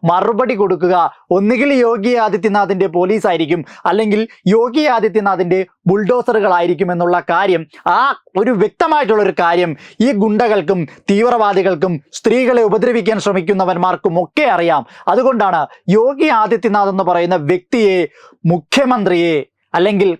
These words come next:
കാഷായ വസ്ത്രധാരിയെ ഇവർ ഇത്രത്തോളം ഭയക്കുന്നത്. ഇപ്പോൾ വീണ്ടും യോഗി ആദിത്യനാഥിന്റെ പേര് മാധ്യമങ്ങൾ ചർച്ചയ്ക്കെടുക്കുന്നുണ്ടെങ്കിൽ,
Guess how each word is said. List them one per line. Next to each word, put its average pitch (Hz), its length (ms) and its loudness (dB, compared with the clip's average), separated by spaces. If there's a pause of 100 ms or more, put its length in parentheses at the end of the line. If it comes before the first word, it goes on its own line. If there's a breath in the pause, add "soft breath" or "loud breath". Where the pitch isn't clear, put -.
(100)
കാഷായ 233 600 0
വസ്ത്രധാരിയെ 165 760 0 (220 loud breath)
ഇവർ 185 260 2 (120)
ഇത്രത്തോളം 156 600 -2
ഭയക്കുന്നത്. 151 560 -2 (200 loud breath)
ഇപ്പോൾ 339 320 0
വീണ്ടും 226 340 2
യോഗി 214 300 2
ആദിത്യനാഥിന്റെ 196 800 0
പേര് 175 400 0
മാധ്യമങ്ങൾ 165 640 0
ചർച്ചയ്ക്കെടുക്കുന്നുണ്ടെങ്കിൽ, 147 1120 -2